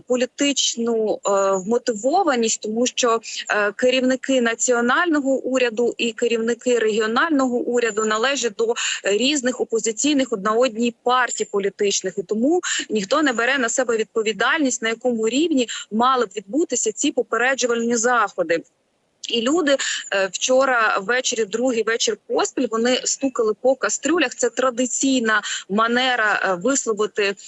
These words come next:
недовіру до влади. Е, ці традиції вже біля, е, двохсот років. Також люди вимагали відставки Карлса Мазона, це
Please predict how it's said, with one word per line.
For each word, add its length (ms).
недовіру 600
до 160
влади. 560
Е, 300
ці 220
традиції 640
вже 300
біля, 320
е, 360
двохсот 640
років. 440
Також 380
люди 220
вимагали 560
відставки 520
Карлса 640
Мазона, 580
це 340